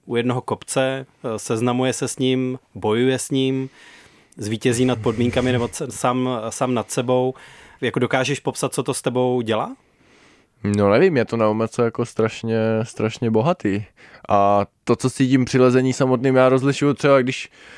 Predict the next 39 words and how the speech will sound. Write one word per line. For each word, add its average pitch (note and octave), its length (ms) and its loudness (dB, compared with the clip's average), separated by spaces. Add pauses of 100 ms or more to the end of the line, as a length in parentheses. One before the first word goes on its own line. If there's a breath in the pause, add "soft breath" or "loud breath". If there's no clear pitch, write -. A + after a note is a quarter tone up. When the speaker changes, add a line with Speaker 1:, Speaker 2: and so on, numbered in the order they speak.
(200 loud breath)
Speaker 2:
jakoby B2+ 340 2
je A#2+ 60 4
to B2+ 100 2
nějaký B2 420 2
lehčí G#2+ 320 0
lezení, B2+ 380 2
kde B2+ 140 2
se A2+ 120 -4
nemusím A2+ 400 -4
tak B2 140 -4
soustředit, B2+ 640 0
tak, A#2+ 200 -2 (960 soft breath)
tak A3 160 -2
to B2+ 60 4
je A#2+ 60 6
prostě B2 260 -2
čistá A#2+ 300 2
radost. F#2+ 440 -2 (140)
Jako G#2+ 640 0
mám G#2+ 320 0
strašně A2+ 340 -2
rád G#2+ 200 2
ten G#2+ 140 -6
pocit, G#2+ 280 -4
když G#2 120 -2
jsem A2 160 -6
vysoko G#2+ 320 -4
nad G#2 160 -2
zemí, G#2 400 -2 (520 loud breath)
cítím A2 420 0
větřík G2+ 420 -2
prostě G#2 320 -4
pod G#2 160 -2
nohama G2 840 -2
a G2 440 -2 (1600 soft breath)
je C3 120 4
to C3 60 2
taková C3+ 400 4
t-, - 120 -8